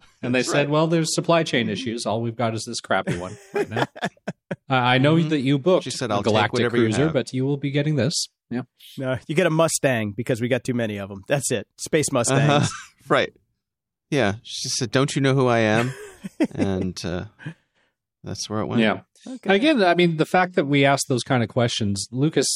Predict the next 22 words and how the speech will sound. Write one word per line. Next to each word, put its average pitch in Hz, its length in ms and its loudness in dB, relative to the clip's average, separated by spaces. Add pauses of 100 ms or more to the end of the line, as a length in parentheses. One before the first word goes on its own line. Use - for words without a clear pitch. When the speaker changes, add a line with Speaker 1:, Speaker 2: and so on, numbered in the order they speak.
(160)
Speaker 1:
th-, 127 260 0
that's 143 280 0
a 170 60 2
bit 131 120 2
of 107 120 0
Lucas's 113 480 0
legacy 101 400 0
as 92 160 -4
well, 113 240 4
because 95 260 -4
he 147 60 -2
went 151 240 0
so 165 160 2
deep 143 320 0
into 107 180 0
trying 113 320 0
to 107 60 0
explain 196 760 2
things 101 400 -2
in 98 100 -2
the 90 80 -6
prequels. 85 600 -8